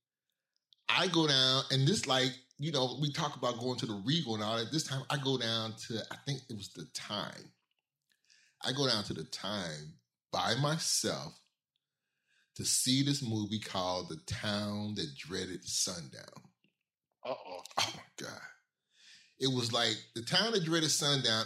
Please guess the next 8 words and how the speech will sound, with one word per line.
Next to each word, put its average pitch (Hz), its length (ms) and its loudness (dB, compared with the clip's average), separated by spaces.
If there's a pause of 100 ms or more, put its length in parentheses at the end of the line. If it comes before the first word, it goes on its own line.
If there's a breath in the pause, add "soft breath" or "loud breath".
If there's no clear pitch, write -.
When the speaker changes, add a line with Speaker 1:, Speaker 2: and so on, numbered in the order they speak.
Speaker 1:
is 104 140 -6
really 139 320 0
your 110 340 -2
first 127 560 -4 (800)
hooded 151 540 2
character 127 540 2 (180)
with 110 240 0
the, 101 400 0